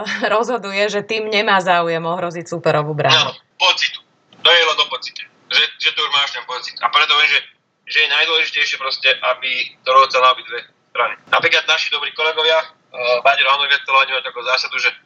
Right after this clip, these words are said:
Speaker 2: oni dvíhajú po určitom čase, C C A približne, a to je, to znamená, že pískajú na obidve strany rovnako v podstate. Lebo potom sa samozrejme, že áno, sa stane, že jeden tým si myslí, že „a však teraz si dvihol, a, a, ale my sme tam boli v zemi.“ Alebo sa stáva v zápase, že,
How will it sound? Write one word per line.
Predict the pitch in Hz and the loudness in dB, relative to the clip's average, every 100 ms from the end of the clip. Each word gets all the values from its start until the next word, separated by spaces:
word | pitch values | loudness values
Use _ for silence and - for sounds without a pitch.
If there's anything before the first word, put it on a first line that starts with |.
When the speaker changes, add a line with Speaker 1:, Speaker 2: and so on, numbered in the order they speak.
| _ - | _ 2
Speaker 2:
oni | - | 2
dvíhajú | - 165 - | 2 0 0
po | - | -2
určitom | - - - | -2 -4 -2
čase, | - 170 - | 0 0 -2
C | - 139 | 0 0
C | 139 | 0
A | - 147 | 0 0
približne, | 139 143 135 160 | -2 -4 -2 0
a | 147 | 2
to | 208 | 2
je, | 190 - | 2 0
to | 170 | 0
znamená, | 180 175 | 2 0
že | 156 - | -2 -8
pískajú | - - - 139 | -6 -6 -4 -2
na | |
obidve | 139 135 127 | -2 -2 -4
strany | 139 131 | -2 2
rovnako | 131 131 - | 2 0 -2
v | - | -8
podstate. | - 107 - _ - | -14 -16 -20 _ -2
Lebo | - 156 | 2 2
potom | 170 175 - | 2 0 0
sa | 254 | 0
samozrejme, | 180 165 160 - | 0 0 0 0
že | 156 | 2
áno, | 170 160 | 2 -2
sa | - | -4
stane, | 151 139 | -2 0
že | 139 135 | 0 -2
jeden | - 156 - | -2 -4 -4
tým | - | -8
si | - | -6
myslí, | - 139 127 | -4 -2 -2
že | 120 - _ _ - | -2 -6 _ _ -2
„a | 170 180 | 2 2
však | - - - _ _ _ _ _ - | 0 -2 -6 _ _ _ _ _ 2
teraz | 170 - | 4 0
si | - | -4
dvihol, | - 220 | -2 0
a, | 180 - | -2 -4
a, | 160 | -8
ale | 165 170 165 | -6 -4 0
my | - | 2
sme | 170 | 2
tam | - - | 0 -2
boli | 139 | -4
v | - | -2
zemi.“ | - - _ - - _ _ - 151 - | -4 -6 _ -8 -8 _ _ -4 -2 2
Alebo | - 170 - | 4 4 0
sa | - | 0
stáva | 170 170 160 | 2 2 4
v | |
zápase, | 160 - - | 2 0 -4
že, | - | -6